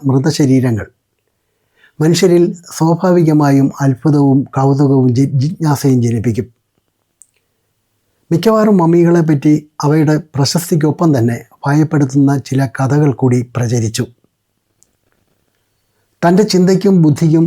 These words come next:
അഴിച്ചെടുക്കാനാകാത്ത കുരുക്കുകളെ അതിഭാവുകത്വത്തിൻ്റെ അത്ഭുത കഥകളിലേക്ക് സന്നിവേശിപ്പിച്ച് പ്രാചീന മനുഷ്യൻ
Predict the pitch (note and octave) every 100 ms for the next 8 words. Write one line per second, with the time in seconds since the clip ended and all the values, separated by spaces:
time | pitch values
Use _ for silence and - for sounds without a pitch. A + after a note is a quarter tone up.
0 | D3+ D3 E3 E3+ D3+ D#3 D3+ C#3+ D3 D3+
1 | - C#3 C#3+ D3+ C#3+ C#3+ D3+ - _ _
2 | _ _ - D#3 F#3+ F#3 F3 E3 E3 D#3
3 | D3+ D3 C#3 D3 C#3 C3+ - F#3 F3 D#3
4 | C#3+ C#3+ C#3+ C#3 C3+ C3+ - C3+ D3 D3
5 | B2+ B2+ A#2 - A2+ A#2 _ _ _ _
6 | - - _ - E3 E3+ F#3 F#3 F3 D3+
7 | C#3+